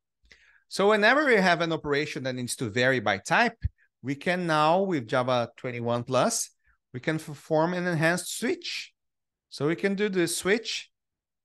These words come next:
pass, okay? And what is the time of, a type of the pass?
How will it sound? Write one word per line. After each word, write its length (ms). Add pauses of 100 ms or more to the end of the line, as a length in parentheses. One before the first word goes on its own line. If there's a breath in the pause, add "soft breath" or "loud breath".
(280)
pass, 540 (1400)
okay? 360 (600 soft breath)
And 140
what 200
is 100
the 80
time 320
of, 260
a 80
type 340
of 100
the 80
pass? 500